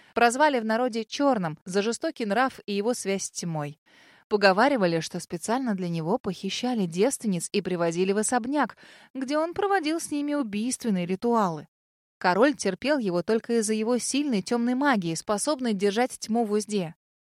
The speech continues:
«Пожалуйста!» Снова заныла я, понимая, что рву своим видом доброе сердце пекаря,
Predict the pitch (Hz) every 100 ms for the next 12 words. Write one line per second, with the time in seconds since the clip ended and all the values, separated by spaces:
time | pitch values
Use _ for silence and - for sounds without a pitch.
0 | _ _ 392 381 320 370 370 359 320 -
1 | - - - - _ _ _ - 254 269
2 | 240 214 214 240 214 180 220 269 - 202
3 | 226 269 262 - 262 254 311 339 - 277
4 | 269 269 269 233 214 254 220 220 214 -
5 | 240 - 190 - 277 - 226